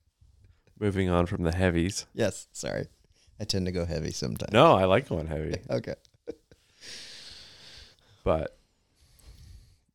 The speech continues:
Speaker 1: we can always talk about Elon Musk,
Speaker 2: Mm-hmm.
Speaker 1: the man, the myth, the legend.
Speaker 2: Yeah. Yeah. Uh, I'm trying to think what our strain was, where we came from that with.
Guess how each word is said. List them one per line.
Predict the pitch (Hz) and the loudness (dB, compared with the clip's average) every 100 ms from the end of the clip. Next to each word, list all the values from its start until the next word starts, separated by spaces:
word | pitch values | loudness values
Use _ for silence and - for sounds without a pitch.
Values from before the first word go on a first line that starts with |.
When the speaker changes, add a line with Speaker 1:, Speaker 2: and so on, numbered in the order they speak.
| _ | _
Speaker 1:
we | |
can | 90 | -6
always | 82 78 | -4 -4
talk | - 85 | -6 -8
about | 82 85 - | -6 -6 -6
Elon | 85 82 80 | -8 -8 -8
Musk, | 82 82 85 - - - - | -8 -8 -8 -12 -14 -20 -12
Speaker 2:
Mm-hmm. | 90 90 85 76 - - _ _ _ _ _ _ | -8 -6 -6 -10 -12 -20 _ _ _ _ _ _
Speaker 1:
the | - 80 | -12 -8
man, | 82 80 | -8 -8
the | 80 | -8
myth, | 82 80 _ | -8 -10 _
the | 85 | -10
legend. | 80 78 - 82 - _ - | -8 -8 -8 -12 -14 _ -14
Speaker 2:
Yeah. | - 80 80 90 _ _ _ _ _ _ _ _ _ _ - | -8 -6 -6 -12 _ _ _ _ _ _ _ _ _ _ -4
Yeah. | 107 113 - _ _ _ _ _ - | -2 -2 -4 _ _ _ _ _ -14
Uh, | - - - - _ - | -12 -12 -18 -20 _ -10
I'm | 98 | -8
trying | - 120 101 95 | -4 0 0 -2
to | _ - | _ -2
think | 107 - | -2 0
what | 98 87 | -4 -4
our | 78 | -6
strain | - - 92 92 87 | -8 -6 -4 -4 -6
was, | - - | -8 -8
where | 107 | -4
we | 110 | -4
came | 98 - 98 | -6 -6 -6
from | 104 - | -8 -8
that | 82 - | -8 -8
with. | 80 90 - | -10 -10 -14